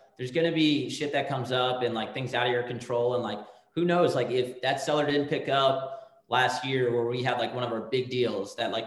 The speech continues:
really gave me then, like, the runway and freedom to, like, continue to go on. It's like, there is some luck involved, but it's like, they always say, like,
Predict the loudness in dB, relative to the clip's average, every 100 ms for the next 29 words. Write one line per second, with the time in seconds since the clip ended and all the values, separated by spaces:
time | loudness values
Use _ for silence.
0 | -4 0 0 0 -2 -2 -4 -4 -4 -6
1 | -6 -6 -4 -4 -6 -8 -8 -8 -6 -6
2 | -8 -8 -8 -10 -10 -8 -8 -10 -8 -4
3 | -2 0 -2 -6 -14 -20 _ -14 -2 2
4 | 2 -2 -10 -18 _ _ _ _ _ _
5 | -2 0 2 4 2 2 0 2 0 0
6 | 2 4 4 2 0 2 2 -2 -10 -18
7 | -14 -8 -6 2 4 4 0 2 4 4
8 | 2 2 0 -4